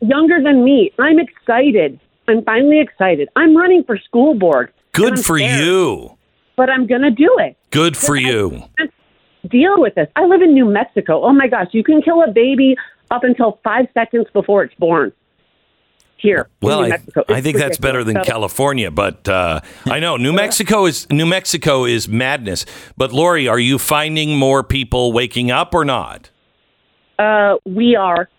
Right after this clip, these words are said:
Speaker 1: we are, and we're coming together, and we're trying to be quiet. Um,
Speaker 2: Oh, you can't be quiet.
Speaker 1: and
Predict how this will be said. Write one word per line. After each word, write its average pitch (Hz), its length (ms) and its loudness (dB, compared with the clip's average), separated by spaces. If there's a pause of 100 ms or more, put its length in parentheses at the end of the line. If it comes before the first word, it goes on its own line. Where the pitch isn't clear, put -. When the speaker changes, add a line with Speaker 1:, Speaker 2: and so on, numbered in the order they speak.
Speaker 1:
we 214 180 2
are, 185 180 0
and 214 160 2
we're 226 140 4
coming 294 320 0
together, 208 520 0 (300)
and 196 140 0
we're 220 120 2
trying 220 260 -2
to 247 60 0
be 175 100 0
quiet. 156 600 -2 (440)
Um, 175 440 2
Speaker 2:
Oh, 135 80 0
you 120 140 0
can't 113 300 -6
be - 100 -12
quiet. 254 300 -2
Speaker 1:
and 247 100 -2